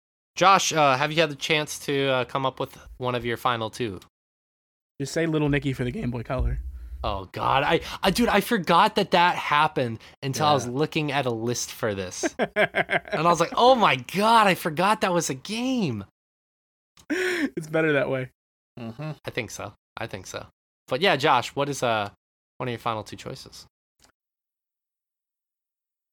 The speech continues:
Speaker 3: No, I think we hit them all. Um, I'm looking at this, uh, I mean, I guess maybe Wayne's World.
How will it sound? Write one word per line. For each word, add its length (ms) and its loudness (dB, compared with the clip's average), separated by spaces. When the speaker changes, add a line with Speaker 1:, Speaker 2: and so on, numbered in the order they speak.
Speaker 3:
No, 240 0
I 100 0
think 220 -6
we 100 0
hit 140 -4
them 120 -4
all. 280 -2
Um, 400 -4
I'm 140 -8
looking 240 -2
at 120 -6
this, 320 -6
uh, 280 0
I 100 -10
mean, 200 -6
I 100 -6
guess 280 -8
maybe 220 -4
Wayne's 560 -4
World. 400 -2